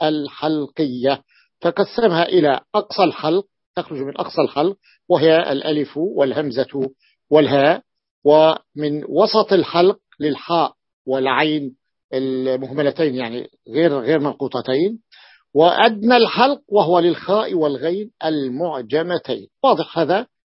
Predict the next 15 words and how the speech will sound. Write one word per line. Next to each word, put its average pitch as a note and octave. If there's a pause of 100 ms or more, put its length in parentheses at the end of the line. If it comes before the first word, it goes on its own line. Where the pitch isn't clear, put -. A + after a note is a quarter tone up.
(120)
ال-، C#3+
الكلام. A2+ (420)
ثم C4
انتقل B3+
بعد A3
ذلك A#3
إلى G3+ (140)
مخرج E3+
اللسان D#3+
وفصل A3+ (360)
في E3+
هذا E3 (360)
ال-، F3 (100)
آه، D3
مخرج. D#3+